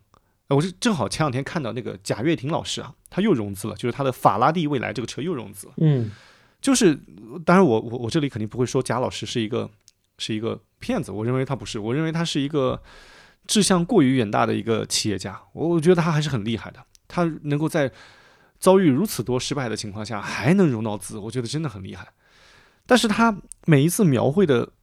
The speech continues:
Speaker 1: 这个未来又过于的美好，无论是以前乐视时期的生态化反，什么七大生态，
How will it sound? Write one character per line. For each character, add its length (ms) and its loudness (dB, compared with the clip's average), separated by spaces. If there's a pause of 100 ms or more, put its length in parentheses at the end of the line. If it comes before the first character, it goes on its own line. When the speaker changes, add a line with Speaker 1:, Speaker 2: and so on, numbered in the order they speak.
(260)
Speaker 1:
这 140 -2
个 80 0
未 200 4
来 180 0
又 100 6
过 300 10
于 100 4
的 80 -2
美 160 -4
好， 280 -14
无 60 2
论 120 4
是 120 -2
以 60 -2
前 180 -4
乐 160 6
视 160 0
时 140 -2
期 140 -4
的 100 0
生 180 0
态 160 2
化 220 2
反， 260 -8
什 80 -14
么 80 -6
七 220 -2
大 160 -2
生 180 -4
态， 220 -6